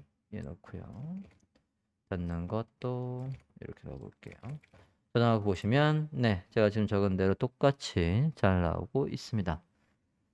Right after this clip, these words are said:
자, 저런 식으로 해서 코드를 화면에 직접 보여주고 싶을 때는 우리가 작성한 코드를 그대로 보여줘라고 해서 여기에서 지금 제가 이제 이 안에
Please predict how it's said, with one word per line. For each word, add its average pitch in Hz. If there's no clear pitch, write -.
자, 107
저런 160
식으로 147
해서 143
코드를 151
화면에 143
직접 -
보여주고 117
싶을 -
때는 107
우리가 120
작성한 113
코드를 120
그대로 131
보여줘라고 123
해서 92
여기에서 104
지금 139
제가 131
이제 123
이 143
안에 110